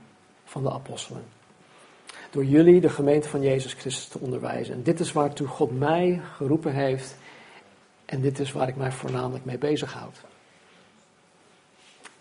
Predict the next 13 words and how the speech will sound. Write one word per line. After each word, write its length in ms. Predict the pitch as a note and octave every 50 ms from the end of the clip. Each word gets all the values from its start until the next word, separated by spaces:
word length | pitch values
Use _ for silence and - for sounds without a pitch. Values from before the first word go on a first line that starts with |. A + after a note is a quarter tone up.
| - - - - _ _ _ _
Nu 220 | _ C3+ C3+ D3+ D#3+
jullie. 400 | D#3+ F#3+ E3+ C#3+ A#2+ - - - - - - - - - - _ _ _ _ _ _ _ - - - - - - - - - - - - - - - _ _ _ _ _ _ _ _ _ _ _ _ _ _ _ _ _ _ _ _
Petrus, 640 | _ F3+ F3+ F3+ F3+ C#3 B2+ A#2 - - - - - - - - - - - - _ - _ _ _ _
dezelfde 420 | - C3 B2+ D#3 D#3+ F3 - F3
Petrus 420 | D#3 - D#3+ D#3 D#3 D#3 D3 C3+ -
die 140 | - D3 C#3
de 100 | C#3+ -
eerste 280 | D3+ D3 D3 - -
preek 300 | C3+ - B2+ C3 C3 B2+
gaf 500 | - - B2+ B2+ - - - - - - - - - _
in 100 | - B2+
Handelingen 380 | A#2+ C3 B2+ B2+ C3 B2+ B2+
twee. 300 | B2+ - A#2+ A#2 A#2+ B2